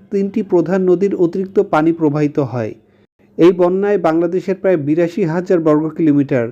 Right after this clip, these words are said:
সমগ্র দেশে ষাট শতাংশেরও অধিক এলাকা সরাসরি ক্ষতিগ্রস্ত হয়। উনিশশো আটানব্বই সালের বন্যা।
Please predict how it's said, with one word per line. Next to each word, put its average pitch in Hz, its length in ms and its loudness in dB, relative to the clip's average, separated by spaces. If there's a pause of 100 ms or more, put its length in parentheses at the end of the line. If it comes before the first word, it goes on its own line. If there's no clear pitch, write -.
(300)
সমগ্র 185 460 0
দেশে 165 340 2
ষাট 175 300 -6
শতাংশেরও 180 520 -2
অধিক 165 340 0 (120)
এলাকা 156 300 2 (200)
সরাসরি 165 480 -2
ক্ষতিগ্রস্ত 147 600 -2
হয়। 113 320 -4 (600)
উনিশশো 190 320 2
আটানব্বই 190 460 0
সালের 170 320 0
বন্যা। 131 380 -2